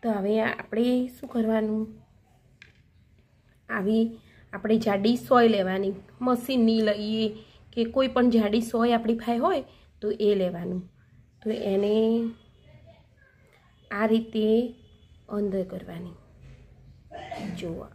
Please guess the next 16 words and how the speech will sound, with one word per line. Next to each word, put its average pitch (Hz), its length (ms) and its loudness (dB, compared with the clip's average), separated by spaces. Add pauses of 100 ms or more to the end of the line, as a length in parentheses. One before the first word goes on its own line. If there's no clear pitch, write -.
(220)
બે 208 160 0
ત્રણ 196 340 -4
વખત 202 420 -2
આ 196 140 -4
રીતે 220 520 -2 (580)
અંદર 196 320 -2
કરવાનું. 175 460 -14 (2750)
બે 208 200 -2
ત્રણ 214 220 -2
વખત 214 400 -6
આપણે 202 240 -8
કરીશું 254 640 -4 (560)
તો 269 200 6
જ 247 100 2
આ 233 120 4
સ-, 233 120 -4